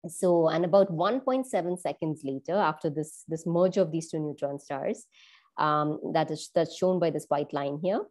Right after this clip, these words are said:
there was a burst of gamma rays that was detected by the Fermi satellite and the Integral satellite. So literally at twelve forty-one oh four U T C, there was the, the gravitational waves. At twelve forty-one oh six U T C, there was already gamma rays.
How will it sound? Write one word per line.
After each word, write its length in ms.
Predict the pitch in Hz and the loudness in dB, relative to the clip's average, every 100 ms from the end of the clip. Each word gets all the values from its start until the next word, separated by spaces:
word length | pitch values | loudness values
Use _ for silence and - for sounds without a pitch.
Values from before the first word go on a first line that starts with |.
| _ _ _ - | _ _ _ -2
there 100 | 185 | 2
was 100 | 190 | 6
a 60 | 190 | 4
burst 380 | 156 202 220 | 6 4 4
of 140 | 196 185 | -2 0
gamma 320 | 160 165 185 | 0 2 0
rays 500 | 160 147 135 - - | 0 -2 -6 -12 -14
that 160 | 160 165 | -6 -2
was 180 | 170 165 | -2 -2
detected 580 | 156 156 - - 196 196 | -4 -4 -4 -4 -4 0
by 360 | 156 143 143 151 _ _ _ | 2 2 2 -2 _ _ _
the 80 | 175 | -2
Fermi 400 | 170 180 190 240 | 2 2 4 0
satellite 460 | 254 214 214 247 240 | 2 0 2 -2 0
and 100 | 196 | 4
the 80 | |
Integral 400 | 170 151 147 151 - | 4 2 -4 -4 -4
satellite. 520 | - - - - 160 _ _ _ _ | -8 -6 -8 -10 -12 _ _ _ _
So 120 | - - - _ - | -2 -2 -4 _ 2
literally 460 | 214 226 247 185 | 4 4 4 6
at 160 | 151 - | 6 4
twelve 260 | 185 208 214 | 4 4 6
forty-one 320 | 277 233 220 | 4 4 2
oh 100 | 220 | 0
four 220 | - 214 | 2 2
U 140 | 214 | 4
T 180 | 170 175 | 2 -2
C, 360 | 175 175 156 240 - _ _ | -6 -6 -6 -6 -10 _ _
there 160 | 175 175 | 2 6
was 280 | 180 180 175 | 6 4 2
the, 300 | 160 151 156 | 0 0 -4
the 140 | - 165 | -8 0
gravitational 680 | 165 170 165 214 208 180 | 2 4 2 0 0 -2
waves. 240 | 151 156 156 | -2 -4 -4
At 160 | 160 | -6
twelve 240 | - 190 190 | 2 2 4
forty-one 400 | 196 180 185 175 | 2 2 -2 -4
oh 100 | 165 | -6
six 320 | - 151 - | -6 -6 -4
U 120 | 208 | -4
T 140 | 185 175 | -4 -8
C, 280 | - 170 180 _ _ _ - | -6 -6 -8 _ _ _ 2
there 100 | 190 | 6
was 320 | 175 185 185 | 10 8 8
already 380 | - 180 175 190 | 2 0 4 2
gamma 300 | 170 151 147 | 2 -2 -4
rays. 320 | - - - | -6 -10 -12